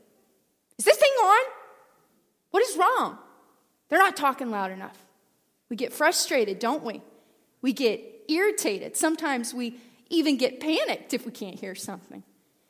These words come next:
which I have to bring up one of the most classic stories of my dad in the Pasley family vault, of one of the times where he unknowingly fired off a gun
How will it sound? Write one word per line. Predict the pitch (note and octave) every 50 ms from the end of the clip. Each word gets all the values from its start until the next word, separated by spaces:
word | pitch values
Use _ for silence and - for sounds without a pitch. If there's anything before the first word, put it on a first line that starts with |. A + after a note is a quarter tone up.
| _ _ _ _ _ -
which | C4 C4 - D4
I | C4
have | C#4 C4+ B3+ D4 E4 - - -
to | - C#4 A#3 A3 A3 A3 A3 - - - - _ _ _ _ _ _ _ -
bring | - A#3 B3+ C4 C#4 C#4 C4 -
up | - A3+ B3 A3 G3 F#3+ G3 - - - - -
one | G#3+ A3+ A#3 A3+ A3
of | G#3+ F#3+ A3
the | G#3+ G3+ G3+ G3 G3 F#3+
most | - A3+ A#3 A3 - -
classic | - C#4 C4 C4 C4+ C4+ - A#3+ G#3 -
stories | - - A#3+ A#3 A#3 A3+ G#3 G#3 -
of | G#3 G3+
my | A3 G3+ F#3+ F#3+
dad | F#3 A3 G#3+ G#3+ G#3 G3+ F#3+ F#3+
in | F#3 F#3+
the | F#3+
Pasley | F#3 - G3+ G#3 G3+ G#3+ - G3 G3
family | - - F#3+ F#3+ F#3 F#3 F#3 F#3
vault, | F3 F#3+ F3+ F3 F3 - - - - - - _ _ _ _ _ _ _ _ _ _
of | - G#3 G#3 G3 F#3+ - - - _ -
one | G#3+ A3 B3+ D4 E4 E4+ E4
of | C#4 G#3 -
the | A3 G#3
times | - - A3 G3+ F#3+ F#3+ G3 G#3+ A#3 A3+ -
where | A#3 G#3+ G#3
he | G3 A3 G#3+ G3+ -
unknowingly | - G#3 G#3 G#3 G#3 G3+ G3+ G#3 A3+ A#3+ A#3+ A#3+ A#3 G#3+ G#3 G3
fired | G3 - - G3 G3 G3+ G#3 G#3+ G#3 G#3
off | G#3 G3+ G3+ G#3+ G#3+ -
a | G3+
gun | F3+ F3 - G#3 G3 F3+ F3 F3+ G3+ B3 C#4 C4 -